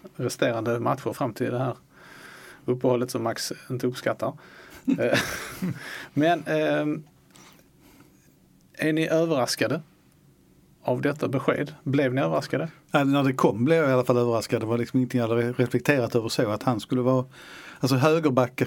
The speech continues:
Speaker 2: eller höger wingback känns ju inte superhett så. Samtidigt så är han en väldigt ung spelare. Eh, vad jag förstår så var det ett ganska stort intresse runt honom i vintras, så det hade kanske känts rimligare om han hade gått redan då.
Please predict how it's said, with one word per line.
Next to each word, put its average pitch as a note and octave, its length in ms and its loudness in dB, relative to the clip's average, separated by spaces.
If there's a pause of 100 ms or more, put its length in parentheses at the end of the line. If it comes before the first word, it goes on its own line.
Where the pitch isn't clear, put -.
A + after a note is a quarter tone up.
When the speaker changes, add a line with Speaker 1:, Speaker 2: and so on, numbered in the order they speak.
(180)
Speaker 2:
eller A#2+ 380 0
höger C3 320 2
wingback A#2 320 2
känns C#3 260 0
ju - 40 4
inte C#3 140 0
superhett B2+ 520 0
så. - 180 2
Samtidigt C3 400 0
så C3+ 60 2
är - 20 4
han B2 60 2
en B2 40 2
väldigt C3 220 0
ung A#2+ 180 2
spelare. B2+ 360 0 (680)
Eh, A2 500 -2 (180)
vad C#3 160 2
jag C3+ 80 0
förstår C#3+ 200 2
så B2+ 100 0
var B2 60 4
det B2 60 2
ett B2 60 0
ganska C3 240 0
stort B2+ 240 0
intresse B2 380 0
runt A#2+ 160 2
honom A#2 220 2
i A#2 80 0
vintras, A#2 540 0
så B2+ 80 -2
det B2+ 200 2
hade A#2 140 0
kanske A#2+ 240 0
känts A#2+ 220 0
rimligare C3 340 2
om G2 100 -2
han G#2 80 -2
hade A2 120 -4
gått D3 240 -2
redan B2+ 220 0
då. G#2+ 240 -4